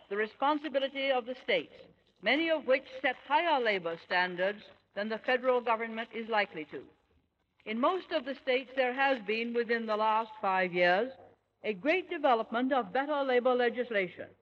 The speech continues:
laws prohibiting the labor of children under fifteen and even under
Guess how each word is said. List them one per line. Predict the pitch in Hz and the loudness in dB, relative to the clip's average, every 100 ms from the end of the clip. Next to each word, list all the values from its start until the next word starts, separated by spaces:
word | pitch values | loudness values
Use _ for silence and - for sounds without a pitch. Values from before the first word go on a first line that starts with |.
| _ _ _ _ | _ _ _ _
laws | 170 214 247 277 277 | 2 4 6 4 2
prohibiting | 262 262 262 277 277 | 0 4 2 0 0
the | 262 | 4
labor | 262 262 269 | 6 8 6
of | 269 | 2
children | - 294 277 269 | 2 0 0 0
under | 269 277 | 0 0
fifteen | 277 277 - 277 277 269 | -2 -6 -4 -4 -2 -2
and | 226 | -2
even | 247 254 247 | 0 2 2
under | 254 | 2